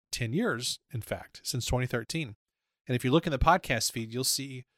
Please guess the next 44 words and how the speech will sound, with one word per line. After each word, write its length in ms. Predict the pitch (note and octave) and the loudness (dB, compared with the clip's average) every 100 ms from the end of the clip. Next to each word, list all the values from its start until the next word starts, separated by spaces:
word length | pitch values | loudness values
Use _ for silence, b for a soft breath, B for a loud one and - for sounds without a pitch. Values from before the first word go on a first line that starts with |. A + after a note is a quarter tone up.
| _ | _
these 160 | - B2+ | -2 2
episodes 420 | C#3+ C3 - B2 | 2 2 0 0
go 220 | A#2+ A2 | -2 -2
way 420 | A2 A#2+ G3+ A3 G#3 | -2 -6 0 2 4
back. 300 | E3+ B2+ - | 4 2 0
And 180 | C#3 C#3 | -12 -2
I 80 | D#3+ | 0
don't 120 | F3+ | 2
think 140 | F#3 | 0
they 80 | E3 | 0
go 120 | C#3+ | 2
all 80 | C#3 | 2
the 40 | C3+ | 2
way 120 | A#2+ | 0
back 180 | A#2+ A#2+ | -2 -4
to 80 | B2+ | -2
twenty 260 | - A#2+ | -2 -2
thirteen, 560 | - G#2+ - A#2 A2 G#2+ _ _ _ _ _ _ | -4 -6 -6 -8 -12 -16 _ _ _ _ _ _
uh, 240 | - G#2+ G2+ | 0 2 0
because 340 | A2+ - A#2+ | -4 -2 -2
those 200 | A2 G#2 | 0 -4
first 480 | - B2+ A#2 - - | -2 -4 -2 -6 -10
batch 360 | A2+ A#2+ B2+ - | 0 4 4 2
of 60 | |
episodes 400 | C3 B2+ C3 C#3 | -2 -2 -2 0
<laughs> 120 | - - | 4 6
that 120 | D3 | 4
I 60 | |
did, 240 | B2 A#2+ A2+ | 2 -4 -4
I 80 | A2 | -4
didn't 240 | A3 A3 | -4 0
really 140 | F#3 | 0
know 100 | F3 | 4
what 100 | E3 | 6
I 60 | D3 | 4
was 100 | B2+ | 4
doing, 300 | B2+ C3+ B2+ | -2 -4 -4
and 180 | A2+ G#2 | -8 -4
those 200 | A#2 A#2 | -2 -2
aren't 140 | A2+ | -4
in 80 | G#2+ | -8
the 60 | G#2+ | -6
podcast 480 | A#2+ A2+ G#2 G2 | -6 -6 -6 -6
feed. 200 | - G2 | -6 -10